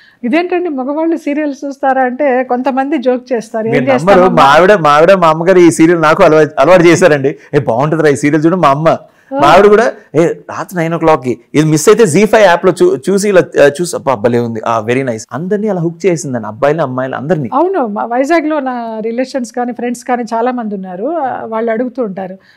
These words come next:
Speaker 1: "రేపేమవుతుంది, రేపేమవుతుందని." ఏమవుతుందో మాకే తెలియదు లొకేషన్కి వెళ్ళేదాకా. ఆ,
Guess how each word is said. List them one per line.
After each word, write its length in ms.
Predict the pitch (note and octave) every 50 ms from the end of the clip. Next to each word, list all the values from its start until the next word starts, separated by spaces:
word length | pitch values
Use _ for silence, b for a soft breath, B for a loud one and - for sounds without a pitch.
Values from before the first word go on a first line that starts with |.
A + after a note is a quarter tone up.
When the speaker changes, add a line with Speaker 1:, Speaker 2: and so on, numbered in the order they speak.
| b -
Speaker 1:
"రేపేమవుతుంది, 720 | A3 C4+ C4+ C4+ C4+ C4 B3+ C4 B3+ A#3+ - C4 A#3 A#3
రేపేమవుతుందని." 840 | A3 A3 G#3+ A3 A3 G#3+ A3 G#3+ G3+ - G3 F#3 F3+ F3 F3 G3 G#3
ఏమవుతుందో 480 | A#3 C4 C#4 C#4+ D4 C#4+ D4 C#4 C4+ C4
మాకే 320 | A#3+ A#3 A#3 A#3 A#3 C4
తెలియదు 380 | G#3+ B3+ A3+ A3+ G#3 G#3+ G3+ A#3
లొకేషన్కి 560 | A3 G#3 A3 C4+ B3+ - C4+ A#3+ A#3 A3+ A#3
వెళ్ళేదాకా. 600 | G#3+ G#3+ A3 G#3+ A3 G#3 G3+ - C#4 D4 E4+ F4+ b b b b b G3+ b b b -
ఆ, 440 | - A3+ G#3+ G#3+ G#3 G#3 G3 -